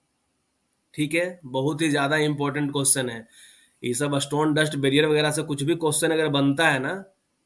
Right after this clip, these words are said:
तो एग्जामिनर के भी mind में, क्योंकि पहले से मान लो जो examiner जो set कर रहा है क्वेश्चन, वो भी तो कभी पढ़ा हुआ है,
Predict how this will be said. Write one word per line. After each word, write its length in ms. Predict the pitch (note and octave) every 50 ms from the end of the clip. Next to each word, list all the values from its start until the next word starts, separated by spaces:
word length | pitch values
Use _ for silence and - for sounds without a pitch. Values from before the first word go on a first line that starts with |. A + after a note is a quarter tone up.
| _ _ _
तो 60 | B2+
एग्जामिनर 560 | B2+ B2+ B2 B2+ C#3 C3+ C3+ C#3 D3+ E3 D#3+
के 100 | D3 D#3
भी 120 | D#3 D#3+ D#3+
mind 340 | D3+ C#3+ C#3 C#3+ D#3+ D#3+
में, 200 | D#3 D3+ D3+ D3+
क्योंकि 300 | C#3+ D3+ C#3 C#3+ D3+ D3
पहले 380 | D3 D3 - C3 B2 B2+ D3 D#3+
से 120 | - F3
मान 340 | - - - B2+ A#2+ A2 A2
लो 140 | B2+ C#3 C#3+
जो 100 | C#3 D3
examiner 500 | D3 C#3 C#3 C#3+ C#3 C#3 C#3+ D3 D#3 D#3
जो 120 | D3+ D3+
set 260 | D3 - E3 D#3+ D#3 D3
कर 120 | D#3 C#3
रहा 100 | C#3+ D3
है 40 | C#3+
क्वेश्चन, 360 | C#3 C#3 B2+ A#2+ - - A2
वो 180 | A2 A2+ B2 B2
भी 100 | D3+ E3+
तो 100 | F#3+ F#3
कभी 200 | F3 E3 F3+ F#3
पढ़ा 280 | F#3 F3+ D3+ D3 D#3+
हुआ 260 | F3 F3 E3+ D#3+ C#3
है, 280 | B2 A2 G#2+ G#2+ - _